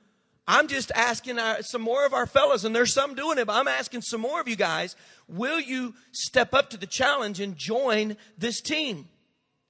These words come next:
We need people that are gonna commit to stand in the gap and intercede for the souls of this city. And not just that, but for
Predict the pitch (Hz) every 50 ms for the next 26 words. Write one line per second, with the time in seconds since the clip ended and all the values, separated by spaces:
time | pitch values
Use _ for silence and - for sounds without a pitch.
0 | _ _ _ _ _ _ _ _ _ _ _ _ _ _ _ _ _ _ _ _
1 | _ _ _ _ _ _ _ _ _ _ _ _ _ _ _ - 151 156 202 254
2 | 294 330 339 311 285 269 269 262 202 180 170 - _ _ _ _ - - 285 285
3 | - 247 226 196 226 220 214 214 185 220 208 202 - - 233 220 220 220 254 294
4 | 294 220 - 208 208 - - - - - 247 254 277 302 294 277 247 220 196 156
5 | 139 247 269 311 294 - 240 220 214 233 233 226 220 - - 254 262 262 254 247
6 | 233 - - - - _ - 226 190 208 190 - - 247 262 277 302 269 202 233
7 | 190 196 233 220 - - - 294 302 240 185 160 - - - - - _ - 226
8 | 226 220 226 233 254 302 330 - - 196 294 311 220 214 175 240 262 320 330 262
9 | - 254 - - - _ - 165 262 294 277 - - - 269 285 294 294 277